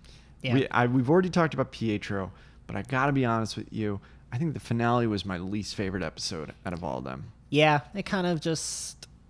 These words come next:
Speaker 1: ends, you know? There's, there's a big Marvel battle, the C G I villain, and the, you know, the, the typical Marvel formula is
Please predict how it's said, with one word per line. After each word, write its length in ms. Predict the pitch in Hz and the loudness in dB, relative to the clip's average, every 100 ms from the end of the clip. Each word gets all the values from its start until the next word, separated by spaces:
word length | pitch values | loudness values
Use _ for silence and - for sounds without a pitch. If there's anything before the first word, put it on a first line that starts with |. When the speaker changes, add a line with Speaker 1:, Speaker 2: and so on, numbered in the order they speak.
| - - - | -20 -18 -8
Speaker 1:
ends, 560 | 135 135 156 147 - | -6 -2 -2 -2 -4
you 80 | 165 | -2
know? 260 | 160 170 180 | 0 0 2
There's, 560 | 135 135 - - - - | 0 0 -2 -8 -12 -8
there's 180 | 147 127 | -2 0
a 40 | |
big 260 | 120 139 139 | 2 2 2
Marvel 520 | 143 135 139 147 139 - | 2 2 2 2 0 -2
battle, 720 | 139 120 127 117 131 139 147 - | -8 -6 -4 0 2 2 2 -2
the 260 | 127 120 | -8 -6
C 260 | 110 - 135 | -8 -4 -2
G 200 | 131 135 | 0 0
I 440 | 131 139 139 135 135 - - | 0 0 0 -2 -4 -14 -14
villain, 480 | 131 139 156 165 165 | -2 0 2 0 0
and 280 | 139 123 117 - - | -2 -2 -6 -10 -14
the, 240 | - 117 127 | -8 -8 -8
you 80 | 127 | -10
know, 180 | 113 110 | -10 -8
the, 120 | 110 - - | -10 -10 -8
the 140 | 117 | -8
typical 520 | - 147 156 147 135 | -4 0 2 4 2
Marvel 320 | 135 139 135 | 4 4 4
formula 500 | 135 - 147 151 156 | 2 0 0 0 0
is 320 | 135 127 123 | 0 0 -2